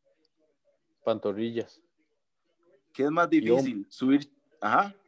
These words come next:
Speaker 2: pantorrillas, sí.
Speaker 1: Pantorrillas y, y, y hombros por, por lo del braceo, porque
Speaker 2: Ah,
Speaker 1: a veces
Speaker 2: por
Speaker 1: uno
Speaker 2: el
Speaker 1: se le va la
Speaker 2: braceo.
Speaker 1: mano en el braceo, entonces se los carga
Speaker 2: Sí.
Speaker 1: mucho los, los hombros.
Speaker 2: ¿Qué es más difícil?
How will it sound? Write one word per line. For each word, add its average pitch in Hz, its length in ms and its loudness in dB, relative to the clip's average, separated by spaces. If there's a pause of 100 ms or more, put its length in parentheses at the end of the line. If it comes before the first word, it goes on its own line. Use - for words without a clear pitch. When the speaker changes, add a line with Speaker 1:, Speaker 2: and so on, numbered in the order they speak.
(140)
Speaker 2:
pantorrillas, 117 480 -4
sí. - 60 -8
Speaker 1:
Pantorrillas 143 360 2
y, 127 200 -4
y, 120 280 -8
y 120 80 0
hombros 127 540 -2
por, 101 240 -4
por 107 220 -6
lo 107 120 -2
del 104 120 -4
braceo, 101 440 -4
porque 95 300 -10
Speaker 2:
Ah, 98 40 0
Speaker 1:
a - 20 0
veces 117 160 -2
Speaker 2:
por 131 80 -2
Speaker 1:
uno 98 100 0
Speaker 2:
el 95 60 0
Speaker 1:
se - 60 0
le 87 60 4
va 87 60 2
la 110 60 4
Speaker 2:
braceo. 117 100 2
Speaker 1:
mano 123 180 -6
en 123 60 -2
el 107 60 -8
braceo, 110 400 -2
entonces 110 300 -6
se 110 60 -10
los 101 220 -14
carga 117 320 2
Speaker 2:
Sí. - 20 -6
Speaker 1:
mucho 117 280 -8
los, 90 260 -12
los 95 140 -12
hombros. 101 420 -16 (1200)
Speaker 2:
¿Qué 156 140 6
es 180 80 6
más 180 200 6
difícil? 139 640 -2